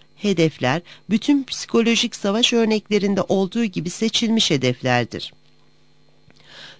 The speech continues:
Türk ordusunun A B D tehditlerine boyun eğmeyen,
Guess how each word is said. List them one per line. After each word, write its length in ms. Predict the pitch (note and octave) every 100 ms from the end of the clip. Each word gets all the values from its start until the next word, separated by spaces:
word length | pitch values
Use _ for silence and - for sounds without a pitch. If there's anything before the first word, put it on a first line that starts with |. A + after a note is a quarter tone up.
| -
Türk 300 | D#4 D#4+ C#4+
ordusunun 640 | A3+ D3+ D#3+ - C#3 E3
A 200 | - G#3+
B 180 | G#3+ A3+
D 140 | A#3+ C#4
tehditlerine 880 | C#4+ C4+ A#3+ - G#3 G#3+ F3 F3+
boyun 280 | D#3 F#3 F3+
eğmeyen, 560 | F#3+ B3 G#3+ C#3 B2